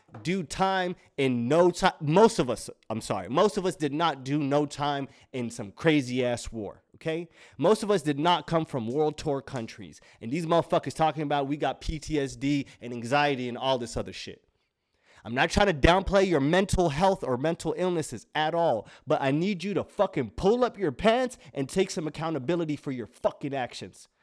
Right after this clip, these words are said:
If you're not feeling like doing something, take accountability and still fucking do it, 'cause you're a person that needs to be accountable by the end of the day. A lot of people are not telling you that. Not a lot of people are telling you that, hey, even though that you have mental illnesses,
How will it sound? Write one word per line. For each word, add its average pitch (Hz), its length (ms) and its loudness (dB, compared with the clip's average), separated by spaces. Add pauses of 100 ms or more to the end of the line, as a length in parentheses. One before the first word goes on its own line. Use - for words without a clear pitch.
(220)
If 131 120 -8
you're 165 80 2
not 185 240 0
feeling 254 300 4
like 226 180 2
doing 240 240 0
something, 254 440 -4 (240)
take 185 180 0
accountability 180 760 0 (120)
and 135 100 -8
still - 240 -2
fucking 170 480 -2
do 139 200 0
it, - 240 -10
'cause 135 200 -2
you're 151 160 6
a 104 80 -2
person 147 640 2 (200)
that 123 180 0
needs 143 300 2
to 143 60 0
be 127 160 -2
accountable 123 560 -4
by 110 160 -6
the 107 140 -10
end 107 140 -12
of 107 60 -12
the 95 60 -16
day. 95 280 -16 (760)
A 117 80 -6
lot 135 180 0
of 147 80 2
people 151 200 0
are 143 40 2
not 147 220 -2
telling 165 260 -2
you 110 140 -8
that. 98 220 -16 (500)
Not 131 360 4
a 156 40 4
lot 156 160 6
of 160 80 -4
people 180 240 -6
are 156 100 2
telling 196 380 2
you 147 220 -2 (260)
that, 139 220 0 (180)
hey, 302 800 -2 (180)
even 233 260 -4
though 247 140 6
that 214 220 -2
you 226 60 -2
have 214 200 -4
mental 196 400 -6
illnesses, 160 500 -6